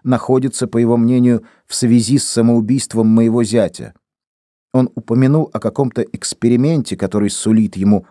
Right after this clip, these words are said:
важное открытие, и о влиянии некоего таинственного незнакомца. Видит Бог, мне было нелегко выслушать его до конца. Если я правильно понял его, он строит свою систему ошибочных силлогизмов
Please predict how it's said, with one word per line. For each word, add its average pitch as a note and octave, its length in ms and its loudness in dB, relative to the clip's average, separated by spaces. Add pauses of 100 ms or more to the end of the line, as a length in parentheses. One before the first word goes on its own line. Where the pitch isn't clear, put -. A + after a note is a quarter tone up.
(100)
важное G2+ 540 -2
открытие, G2+ 760 -2 (280)
и A2+ 80 2
о A2+ 100 2
влиянии B2+ 600 0
некоего A#2+ 760 0
таинственного A#2+ 840 0
незнакомца. A#2+ 840 0
Видит A2 360 -2
Бог, G2+ 320 -2
мне A2 200 2
было A2+ 380 0 (320)
нелегко B2+ 580 2
выслушать F2+ 600 -6
его F2 180 -2
до E2 80 -8
конца. F2+ 460 -4 (840)
Если G#2+ 260 0
я A#2 160 4
правильно A2+ 400 0
понял D3+ 320 0
его, G2 240 -2 (360)
он C3 180 0
строит D3 460 0
свою C3+ 280 0
систему B2+ 720 0
ошибочных A2+ 840 -2
силлогизмов A2+ 840 -2